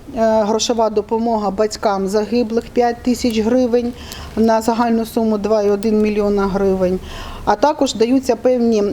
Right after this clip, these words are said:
е, компенсаторні кошти, наприклад, на придбання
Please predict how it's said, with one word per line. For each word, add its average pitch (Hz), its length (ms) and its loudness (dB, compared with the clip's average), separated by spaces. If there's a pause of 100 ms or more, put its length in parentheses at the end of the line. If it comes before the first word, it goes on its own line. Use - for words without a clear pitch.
(160)
е, 208 320 2
компенсаторні 240 920 0
кошти, 240 460 0
наприклад, 202 500 0
на 233 160 2
придбання 202 540 0